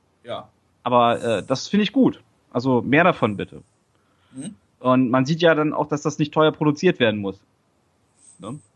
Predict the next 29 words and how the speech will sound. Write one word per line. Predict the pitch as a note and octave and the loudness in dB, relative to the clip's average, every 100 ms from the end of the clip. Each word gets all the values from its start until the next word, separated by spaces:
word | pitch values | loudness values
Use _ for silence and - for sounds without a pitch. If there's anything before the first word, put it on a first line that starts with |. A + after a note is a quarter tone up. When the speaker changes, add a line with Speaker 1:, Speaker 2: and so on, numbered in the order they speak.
| _ _ _ _ _ _ - | _ _ _ _ _ _ -6
Speaker 2:
Ähm, | A#2+ A#2+ A#2 A2+ A2+ A2+ _ _ _ _ _ | 0 0 0 -2 -6 -12 _ _ _ _ _
und, | C3+ C3+ C3+ C3 - | 2 4 4 2 -2
äh, | C3 B2 A#2 | 0 2 2
ja, | G#2+ E3 B2 | 2 2 0
wie | C#3+ | -4
fandet | - G3+ G3 | -2 -2 -2
ihr | G#3 | 0
denn, | D#3+ B2+ - | 2 2 -2
äh, | A#2 B2 B2+ B2 | -2 0 0 0
Gina | C#3 D3+ A#2+ G#2 - - - | 2 2 4 0 -6 -20 -8
Ca-, | C3 B2 A#2+ - | 0 0 0 -4
Carano | B2+ A#2+ A#2+ A2+ G#2+ | -2 0 0 -2 -6
als, | - A2+ A2 A2 - | -6 -4 -2 -4 -12
äh, | - G2 A#2+ | -12 -8 -2
Angel | B2+ A#2+ G#2+ | 0 0 -2
Dust? | - - - - - _ _ _ _ _ _ _ _ _ _ _ _ _ _ _ _ _ _ _ _ | -4 -10 -14 -16 -20 _ _ _ _ _ _ _ _ _ _ _ _ _ _ _ _ _ _ _ _
Uli? | C#3 F#3+ D4 - - _ _ _ _ _ _ _ | -4 -2 -4 -10 -20 _ _ _ _ _ _ _
Speaker 1:
Äh, | B2+ C#3 C#3+ | -4 -2 0
sie | C3 B2 C3+ | 0 2 0
hat | C3 G3 - | 0 -2 -6
mich | D4+ - | -12 -6
ein | E3 F3 | -6 -6
bisschen | - - A3+ A#3 | -10 -10 -8 -8
an | E3 F#3+ G3 | -8 -8 -6
Batista | D#3+ - A3 - F#3+ | -6 -6 -6 -4 -4
in | G3+ | -2
James | G3 F#3 | -4 -6
Bond | - C4 | -6 -4
erinnert. | - B2+ B2+ C3 - | -2 -2 -4 -6 -14